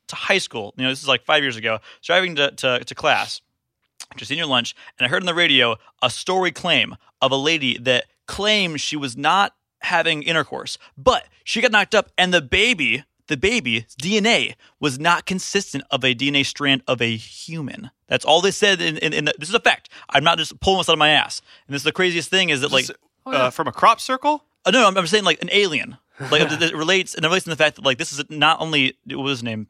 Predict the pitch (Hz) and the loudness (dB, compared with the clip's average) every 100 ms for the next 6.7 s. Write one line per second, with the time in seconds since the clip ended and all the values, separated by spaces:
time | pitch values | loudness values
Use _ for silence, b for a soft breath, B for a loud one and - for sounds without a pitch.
0 | _ - 123 - - _ _ - 123 131 | _ -2 0 0 -6 _ _ -8 -8 -8
1 | 147 143 _ _ _ _ _ - 127 - | -16 -18 _ _ _ _ _ -4 -4 -4
2 | _ _ - 147 156 151 156 160 180 175 | _ _ 0 0 0 -2 -2 2 2 2
3 | 160 160 156 131 - _ 170 233 190 147 | 2 0 -2 -6 -8 _ 2 4 4 4
4 | 143 139 131 165 151 151 156 127 117 B | 4 2 0 -2 0 2 4 2 0 B
5 | B - 135 123 123 _ - 196 175 151 | B 2 4 4 -2 _ -8 -4 0 0
6 | 147 135 127 151 160 - | 2 0 2 2 2 0